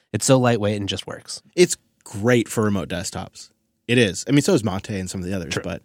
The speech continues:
Speaker 2: uh, X F C E is really, is really great for that. I've definitely noticed that. Uh, yeah.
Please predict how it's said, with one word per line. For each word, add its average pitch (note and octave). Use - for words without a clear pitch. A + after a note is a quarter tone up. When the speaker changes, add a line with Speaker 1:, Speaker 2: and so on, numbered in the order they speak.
Speaker 2:
uh, F#2+
X -
F G#2+
C E2
E -
is -
really, -
is F#2+
really F2
great -
for -
that. -
I've A#2
definitely A2
noticed G2
that. F#2
Uh, F#2
yeah. F#2+